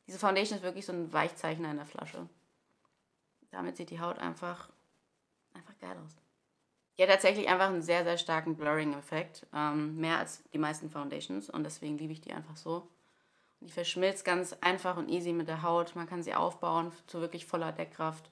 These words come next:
Man kann sie auch natürlich auftragen, wenn man keine Hautprobleme hat. Und bei all den Effekten, die sie macht, sieht sie halt irgendwie trotzdem sehr natürlich aus auf der Haut. Also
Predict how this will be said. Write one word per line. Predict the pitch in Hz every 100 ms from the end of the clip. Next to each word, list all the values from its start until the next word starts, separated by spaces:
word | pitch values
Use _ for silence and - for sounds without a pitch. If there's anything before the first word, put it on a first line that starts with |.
| _ _ - _
Man | 165
kann | 175
sie | 170
auch | 160
natürlich | 156 165 160 160
auftragen, | 151 - 151 151
wenn | 147
man | 143 151
keine | 147
Hautprobleme | 151 147 160 147 156
hat. | 151 156 - _ _ _ _ _
Und | 190
bei | 202
all | 180
den | 214 202
Effekten, | 190 - 196 202
die | 185
sie | 170
macht, | 165 170
sieht | - 160
sie | 170
halt | 165
irgendwie | 160 160
trotzdem | 160 160 170
sehr | 156 151
natürlich | 160 160 160 165
aus | 156
auf | 156 151
der | 156
Haut. | 156 160
Also | - - 147 151